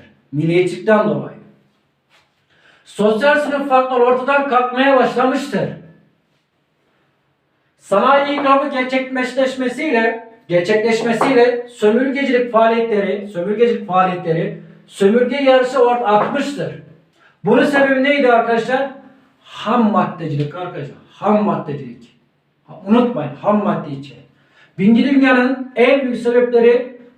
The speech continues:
ham madde artı silahlandırma,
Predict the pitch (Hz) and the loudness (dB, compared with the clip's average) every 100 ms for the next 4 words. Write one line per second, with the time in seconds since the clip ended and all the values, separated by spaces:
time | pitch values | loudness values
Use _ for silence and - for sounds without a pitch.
0 | _ 151 233 269 262 254 - 262 262 269 | _ -2 0 2 0 -2 -2 0 0 -2
1 | - _ _ _ 196 226 - 254 262 262 | -14 _ _ _ -4 -4 -4 -4 -6 -8
2 | - _ _ _ _ - 175 190 185 185 | -16 _ _ _ _ -10 -2 -2 -2 -4
3 | 185 185 196 185 143 - | -2 -4 -2 -2 -2 -8